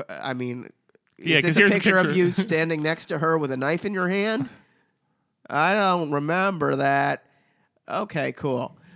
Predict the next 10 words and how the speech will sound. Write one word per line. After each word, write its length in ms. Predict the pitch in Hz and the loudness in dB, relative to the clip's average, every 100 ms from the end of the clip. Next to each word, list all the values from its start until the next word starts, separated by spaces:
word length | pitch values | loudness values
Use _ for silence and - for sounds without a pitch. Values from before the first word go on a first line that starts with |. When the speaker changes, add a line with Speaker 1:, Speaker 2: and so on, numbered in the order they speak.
| - - | -20 -8
Speaker 1:
Um, 500 | 151 143 143 139 - - - - _ _ | -4 -4 -6 -10 -20 -20 -20 -20 _ _
Speaker 2:
I'm 160 | 165 151 | 0 0
just 100 | 156 | 0
gonna 120 | 151 | 0
Speaker 1:
like 100 | - | 0
Speaker 2:
check 320 | 180 135 127 | 2 0 -4
gotcha 460 | 123 120 123 214 254 - | 0 0 2 0 -2 -6
on 140 | 165 160 | -4 0
that 180 | 156 156 | 0 2
one, 320 | 185 247 | 2 0